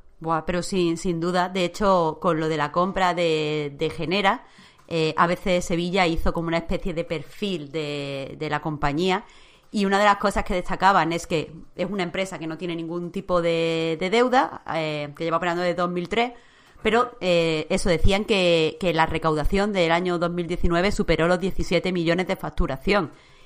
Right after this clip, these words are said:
Y esto, por lo que he estado comparando, no lo hace una compañía grande, grande de móviles en España.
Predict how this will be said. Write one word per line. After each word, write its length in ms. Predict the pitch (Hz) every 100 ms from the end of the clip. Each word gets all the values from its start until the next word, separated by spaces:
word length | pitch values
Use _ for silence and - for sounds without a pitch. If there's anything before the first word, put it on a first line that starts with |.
| -
Y 120 | 208
esto, 440 | 226 - 294 302 - -
por 140 | 202 180
lo 140 | 170
que 120 | 170
he 20 |
estado 300 | 185 - 208
comparando, 680 | 202 190 190 180 208 240 254 - - _ -
no 500 | 180 185 175 190 220
lo 180 | 233 190
hace 520 | 175 165 226 - 175
una 180 | 165 160
compañía 520 | 170 160 160 165 151
grande, 360 | 151 160 156
grande 500 | 151 156 165 156 147
de 140 | 143 156
móviles 480 | 156 160 151 143 156
en 120 | 139
España. 500 | - 202 269 151